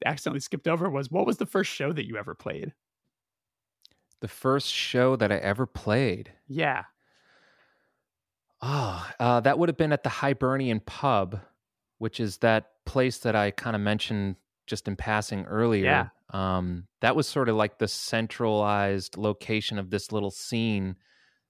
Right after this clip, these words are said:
Speaker 2: that, uh, once again, it sorta mirrored, you know, what was happening in, like, alternative and grunge, but, you know, it was, like, our own little New England towny <laughs> version of that.
Speaker 1: <laughs>
Speaker 2: Um, and I remember the promoter, his name was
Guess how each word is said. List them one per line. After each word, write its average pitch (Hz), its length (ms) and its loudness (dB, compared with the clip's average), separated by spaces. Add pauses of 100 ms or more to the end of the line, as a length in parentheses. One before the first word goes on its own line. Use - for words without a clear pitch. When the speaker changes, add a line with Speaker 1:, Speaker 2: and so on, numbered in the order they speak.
(160)
Speaker 2:
that, 95 200 2
uh, 92 280 0
once 107 200 0
again, 101 280 2
it - 100 -8
sorta 98 180 -4
mirrored, 95 580 0 (200)
you 101 120 -2
know, 90 140 0
what 92 140 0
was 95 140 -6
happening 95 460 -4
in, 90 140 -8
like, 90 180 -6 (200)
alternative 95 580 -4
and 92 140 -6
grunge, 95 560 0
but, 95 160 -8
you 98 120 -4
know, 87 80 -2
it 90 40 -6
was, 90 120 -6
like, 92 160 -6
our 92 120 -2
own 90 140 -4
little 90 300 -4 (260)
New 98 140 2
England 92 480 0
towny 98 340 0
<laughs> - 20 -8
version 98 340 2
of 104 80 0
that. 90 260 -2
Speaker 1:
<laughs> - 600 2
Speaker 2:
Um, 196 400 4
and 107 120 -2
I 107 40 4
remember 113 300 4
the 101 100 0
promoter, 110 520 2
his 98 140 -2
name 104 140 -2
was - 160 -6